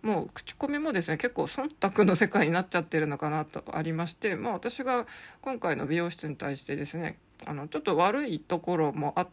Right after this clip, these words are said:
たので、まあ、それもあえて書いてですね、提出したわけなんですけども、じゃあ他の人はどんな口コミをしてるんだろうってちょっと見てみたらですね、ほとんどがもう満点の五をつけてるんですよね。で、みんな本当にこんな満足してるのかってちょっと疑っ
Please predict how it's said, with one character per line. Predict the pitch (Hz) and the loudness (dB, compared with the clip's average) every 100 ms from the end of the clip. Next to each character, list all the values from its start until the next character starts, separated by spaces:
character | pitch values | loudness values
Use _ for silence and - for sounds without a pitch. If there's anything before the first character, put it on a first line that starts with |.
| _ | _
た | 147 147 | -4 -4
の | 151 | -2
で、 | 185 180 | 0 0
ま | 165 | 0
あ、 | 170 | -2
そ | 190 | -2
れ | 196 | -2
も | 190 226 | 0 0
あ | |
え | 180 | -2
て | - | -6
書 | - 185 | -2 -2
い | 160 | -2
て | - | -6
で | 139 | -8
す | - 165 | -6 -4
ね、 | 190 - | -6 -2
提 | 160 156 | -2 -2
出 | - - 160 156 | -6 -8 -4 -2
し | - - | -4 -4
た | 165 | -4
わ | 175 | -2
け | 160 | -4
な | 160 | -6
ん | 151 | -6
で | 127 | -8
す | - | -6
け | 180 | -4
ど | 214 | -2
も、 | 254 165 - _ _ - | 0 -2 -6 _ _ -2
じ | 220 | 0
ゃ | |
あ | |
他 | 185 208 | 0 0
の | 233 | 0
人 | 226 208 | 0 0
は | |
ど | 165 165 | 0 0
ん | |
な | 165 | 0
口 | 165 - | -4 -8
コ | 175 | -4
ミ | 175 | -2
を | 165 | -2
し | 160 | -2
て | 175 | -2
る | 156 | -2
ん | |
だ | 147 | -4
ろ | - | -8
う | |
っ | - | -6
て | 160 | -6
ち | |
ょ | 170 | -6
っ | |
と | - | -6
見 | 151 151 | -8 -6
て | 151 | -6
み | - | -8
た | - | -8
ら | - | -8
で | - | -6
す | |
ね、 | 156 | -4
ほ | 190 | -2
と | 311 | 0
ん | 403 | 0
ど | 190 | 2
が | |
も | 156 156 147 - | 2 2 0 0
う | |
満 | 180 190 | 0 0
点 | - 196 | -4 -2
の | 180 | -2
五 | - 220 | 4 4
を | - | 2
つ | - - | -8 -6
け | 151 | -6
て | - 139 | -2 -4
る | - | -4
ん | - | -10
で | 151 | -10
す | - | -6
よ | 156 | -4
ね。 | 165 - - - - - _ _ - | -2 -4 -6 -16 -16 -20 _ _ -2
で、 | 196 - | 0 2
み | 202 | 2
ん | 262 | 4
な | 349 | 4
本 | 285 294 | 2 0
当 | 302 | -2
に | 285 | -4
こ | 294 277 | -4 -2
ん | |
な | 277 | 0
満 | 214 277 | 2 2
足 | 240 - | 2 2
し | - | 4
て | 262 | 6
る | 214 | 6
の | 208 | 8
か | 240 | 6
っ | |
て | 214 | 6
ち | 240 | 0
ょ | |
っ | 285 | -2
と | - 175 | 0 0
疑 | 233 | 0
っ | 233 | 0